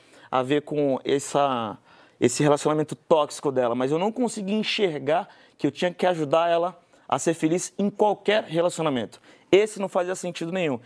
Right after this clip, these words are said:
Então, tipo, sei lá, eu tenho algumas memórias bem ruins, assim, traumas da minha infância, traumas que eu carrego até hoje, assim, tipo, de sonhar com meu ex-pra-, ex-padastro, pra,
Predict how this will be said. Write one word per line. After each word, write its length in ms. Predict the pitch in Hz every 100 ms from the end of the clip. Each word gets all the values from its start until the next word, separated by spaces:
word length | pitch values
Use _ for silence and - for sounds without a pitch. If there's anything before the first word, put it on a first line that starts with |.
| - -
Então, 160 | 165
tipo, 260 | 170 - 180
sei 180 | - 180
lá, 100 | 160
eu 80 | 131
tenho 240 | - 160
algumas 880 | 170 151 147 139 170 220 - - - - _ - - - _ _ -
memórias 640 | 156 170 160 170 185 160
bem 220 | 123 185 220
ruins, 280 | 190 185
assim, 260 | 160 - 160
traumas 640 | 151 143 143 175 170 - - _ - -
da 160 | - 135
minha 400 | 139 151 143 135
infância, 540 | 151 - - 135 143 139
traumas 340 | 151 175 208
que 80 | -
eu 40 | 233
carrego 260 | 202 202
até 180 | 202 226
hoje, 160 | 220 175
assim, 240 | - 156
tipo, 280 | 143 - 127 - - -
de 280 | 131 127 156
sonhar 720 | - - 196 156 151 180 151 _ -
com 100 | 139
meu 200 | 139 160
ex-pra-, 340 | - 151 147 -
ex-padastro, 840 | 131 143 - 147 135 123 101 - _ -
pra, 180 | 131